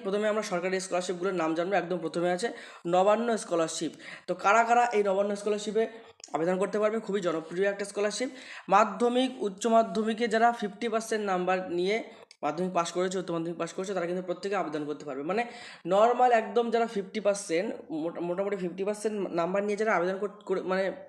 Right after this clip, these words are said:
পাস করেছো প্রত্যেকেই কিন্তু এই নবান্ন স্কলারশিপে কিন্তু আবেদন করতে পারবে। এবং এর জন্য কিন্তু এরকম কোনো ব্যাপার নেই যে, আহ, প্রথম থেকে মানে ফিফটি পার্সেন্ট থেকে অ্যাপ্লাই করলে প্রথম কিছু জনকে দিল,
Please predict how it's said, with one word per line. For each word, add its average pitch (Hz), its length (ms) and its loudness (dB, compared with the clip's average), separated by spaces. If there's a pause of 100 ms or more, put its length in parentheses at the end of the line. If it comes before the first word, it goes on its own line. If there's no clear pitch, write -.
(560)
পাস 220 220 4
করেছো 202 360 0
প্রত্যেকেই 208 520 -2
কিন্তু 208 400 -2 (260)
এই 165 100 2
নবান্ন 226 500 2
স্কলারশিপে 180 500 -2
কিন্তু 175 180 0
আবেদন 151 280 0
করতে 151 220 -4
পারবে। 175 260 -2 (340)
এবং 233 320 4
এর 226 280 4
জন্য 254 220 0
কিন্তু 247 200 0
এরকম 208 240 0
কোনো 240 180 0
ব্যাপার 226 260 2
নেই 180 180 0
যে, 196 180 0
আহ, - 440 -8
প্রথম 220 580 0
থেকে 208 300 -2
মানে 208 180 0 (360)
ফিফটি 202 220 0
পার্সেন্ট 202 260 -2
থেকে 214 120 0
অ্যাপ্লাই 208 280 2
করলে 240 220 2
প্রথম 185 340 0
কিছু 202 220 -2
জনকে 190 340 0
দিল, 165 300 0